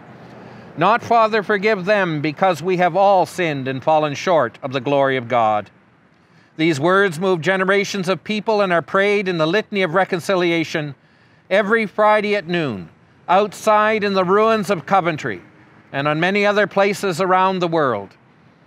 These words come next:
The Litany of Reconciliation, based on the seven cardinal sins, was written in nineteen fifty-eight by Canon Joseph Poole, the first precentor of the new cathedral.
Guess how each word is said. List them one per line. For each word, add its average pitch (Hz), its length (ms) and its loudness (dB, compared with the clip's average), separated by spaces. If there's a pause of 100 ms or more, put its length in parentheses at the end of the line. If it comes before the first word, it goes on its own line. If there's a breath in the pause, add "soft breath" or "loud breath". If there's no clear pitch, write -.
(320)
The 120 80 -4
Litany 202 380 0
of 196 160 0
Reconciliation, 196 1000 0
based 190 420 -2
on 190 100 -2
the 185 100 -2
seven 208 500 0
cardinal 202 500 2
sins, 147 640 -4 (480 loud breath)
was 147 220 0
written 214 420 0
in 165 220 -2
nineteen 214 580 -2
fifty-eight 196 680 -2
by 170 160 2
Canon 202 460 -2
Joseph 185 500 -2
Poole, 117 400 -4 (580 loud breath)
the 131 80 -6
first 220 380 0
precentor 220 600 0
of 190 220 2
the 202 80 0
new 208 220 0
cathedral. 143 580 -4